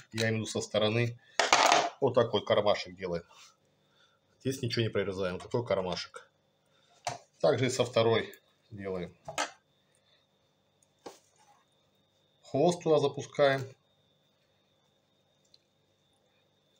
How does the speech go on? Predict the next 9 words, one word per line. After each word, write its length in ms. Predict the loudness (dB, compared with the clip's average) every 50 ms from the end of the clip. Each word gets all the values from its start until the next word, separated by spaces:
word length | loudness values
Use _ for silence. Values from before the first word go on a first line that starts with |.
| -6 -4
И 120 | -2 -2
делаем 360 | 0 2 2 4 4 2 0
кармашек. 720 | -4 -6 -6 -4 -2 -2 -2 -2 -2 -4 -12 -16 -20 -20 _ _ -20 -20 -20 -18 -18 -16 -16 -16 -18 -16 -16 -16 -14 -16 -16 -16 -18 -18 -16 -16 -18 -18 _ _ _ _ _ _ _ _ _ _ _ 0 2 4 4 6 6 6 4 4 2 0 -4 -8 -8 _ _ _ _ _ _ -20
Вот 140 | -14 -6 -2
так 220 | -2 -2 -2 -4
вот. 100 | -14 -20 -20 -20 _ _ _ _ _ _ _ _ _ _ _ _ _ _ _ _ _ _ _ _ _ _ _ _ _ _ _ _ _ _ _ _ _ _ _ _ _ _ _ _ _ _ _ _ _ _
Туда 240 | -2 4 6 6 6
в 80 | 8 8
хвост 400 | 10 10 10 10 8 4 -4